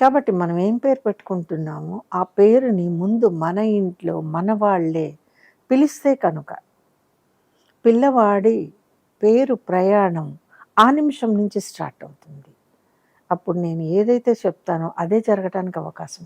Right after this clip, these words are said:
ఉంటుంది. పేరు ఎక్కడో ఒక చోట బయట వాళ్ళు మాత్రమే పిలవడానికని మీరు పేరుని అక్కడ వరకే ఫిక్స్ చేస్తే పిల్లవాడి సక్సెస్ ఇంట్లోకి కదా రావాల్సింది, రాదు, గుర్తుపెట్టుకోండి.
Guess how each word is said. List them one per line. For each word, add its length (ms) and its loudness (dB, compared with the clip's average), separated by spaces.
ఉంటుంది. 380 -20
పేరు 280 8
ఎక్కడో 240 0
ఒక 100 -2
చోట 200 0
బయట 200 2
వాళ్ళు 200 2
మాత్రమే 380 -4
పిలవడానికని 840 -2
మీరు 160 -6
పేరుని 440 4
అక్కడ 340 4
వరకే 340 4
ఫిక్స్ 280 -4
చేస్తే 380 -2
పిల్లవాడి 480 6
సక్సెస్ 360 0
ఇంట్లోకి 380 0
కదా 160 6
రావాల్సింది, 640 2
రాదు, 240 -8
గుర్తుపెట్టుకోండి. 720 -8